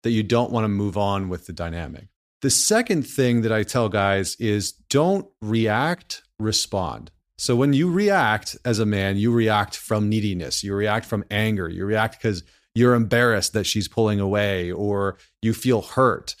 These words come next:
And that's coming from a place of, "I need you to tell me what's going on," or, "I don't care." And if it's from either of those polarities,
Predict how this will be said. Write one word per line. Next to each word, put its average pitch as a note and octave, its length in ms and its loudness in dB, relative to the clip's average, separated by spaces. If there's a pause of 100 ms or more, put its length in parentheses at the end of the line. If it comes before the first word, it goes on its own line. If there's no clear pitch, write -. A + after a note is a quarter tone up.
(160)
And A#2 520 0
that's C3+ 460 0
coming D3 340 0
from B2 200 0
a G#2 60 -2
place B2+ 760 0
of, G#2+ 560 2 (360)
"I B2+ 160 4
need C3 300 4
you B2 180 4
to A#2+ 180 -2
tell B2 160 0
me A#2 100 4
what's A2 200 0
going G#2 280 0
on," D3 460 2
or, G#2 480 0
"I B2 120 2
don't A#2+ 280 -2
care." F#2+ 540 -2 (340)
And A#2+ 140 2
if B2+ 140 0
it's A#2+ 100 -2
from C3 280 -2
either F3 400 0
of B2+ 140 2
those A#2 320 2
polarities, G2+ 1040 -2